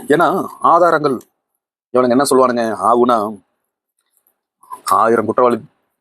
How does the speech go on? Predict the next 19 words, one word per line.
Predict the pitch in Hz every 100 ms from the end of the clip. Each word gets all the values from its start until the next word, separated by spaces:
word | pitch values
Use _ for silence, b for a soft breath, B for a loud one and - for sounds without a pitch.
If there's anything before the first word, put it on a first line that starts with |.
| -
தப்பிக்கலாம், | 113 107 101 - _ 107
ஆனா | 117 151 -
ஒரு | 113 104
நிரபராதி | 123 139 127 110
கூட | 120 196 _ 107
தண்டிக்கப்படக்கூடாது. | 117 - 104 104 98 92 101 95 _ _ _ _ _ _ _ _ _ _ _ _ _ _ _ _
இதோ | - 110
இப்ப | 107 101 - _ _ _ _ _ _ -
கேரளால | 120 131 120 110 107
ஜோமோன்னு | 127 131 120 123
ஒருத்தர் | 110 - 101
ஒரு | 101
கேஸ் | 117 107
எடுத்துக்கங்க. | 92 87 85 _ _ _ _ _ _ _ -
ஏதோ | 110
ஸ்கூல், | - 120 107
காலேஜ்லாம் | 107 104 110
வச்சிருந்தாரு. | 120 107 95 107
ஓகே, | 101